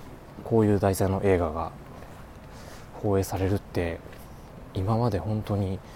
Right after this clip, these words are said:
考えられなかったというか、すごい大きな一歩だと思うんですよね。まあ、こういう映画を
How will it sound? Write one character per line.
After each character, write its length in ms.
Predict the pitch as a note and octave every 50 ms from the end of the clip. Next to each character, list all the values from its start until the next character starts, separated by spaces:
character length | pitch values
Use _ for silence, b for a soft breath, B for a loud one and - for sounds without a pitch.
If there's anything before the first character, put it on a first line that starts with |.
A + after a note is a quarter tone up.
| B B B B B B B -
考 300 | - - G#2 G#2+ G#2+ G#2 G#2+ G2+ G#2
え 60 | G#2
ら 100 | G2+ G2
れ 100 | - G#2+
な 120 | G2+ F#2+ E2+
か 100 | F2 E2+
っ 40 | - - - -
た 100 | F#2+ -
と 100 | - F#2
い 60 | D#2
う 100 | D#2 -
か、 160 | - - - - - - - B B B B B B B B B
す 140 | B - -
ご 140 | A2+ A2 B2+
い 20 |
大 40 | B2+ -
き 100 | - F2+
な 80 | E2
一 100 | F2 G2+
歩 220 | - - - G#2+ F2+
だ 80 | E2+
と 120 | - G2 E2+
思 140 | F2 F2
う 40 | F2
ん 20 | F2
で 60 | D#2+
す 80 | -
よ 100 | - F2+
ね。 180 | - F#2+ G2 - - - - - - - - - - - - - - - B B B B B B B B B B B B B - - - - - - - - - - - - - - - - - - - - - -
ま 80 | G#2 F#2+
あ、 20 | -
こ 220 | - - B2 B2 B2
う 40 | B2+
い 680 | B2+ B2+ B2+ B2+ B2+ B2+ B2+ B2+ B2+ B2+ B2 B2 B2
う 60 | - - - - - - - - - - - - - - - - - - - - - - - - - -
映 180 | A2 G#2+ A2
画 160 | A2 A2 A2 A2+
を 260 | A#2+ A#2+ A2 F#2+